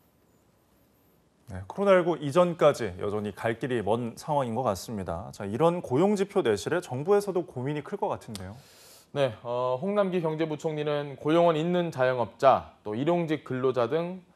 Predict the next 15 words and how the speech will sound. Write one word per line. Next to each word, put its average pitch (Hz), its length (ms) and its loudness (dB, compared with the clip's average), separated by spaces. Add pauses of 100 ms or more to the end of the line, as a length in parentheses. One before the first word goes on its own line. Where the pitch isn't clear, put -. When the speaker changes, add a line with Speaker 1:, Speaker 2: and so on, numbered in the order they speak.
(160)
Speaker 2:
코로나 208 340 6
일구 170 180 4
피해가 165 320 2
컸던 202 400 2
계층의 151 440 -2
고용 139 300 -4
상황은 120 400 -6
여전히 120 560 -4 (300)
어렵다고 147 680 2
설명했습니다. 87 800 -10 (480)
고용 170 400 0
취약, 170 560 6
또 107 160 -8
피해 214 400 4
계층, 180 580 0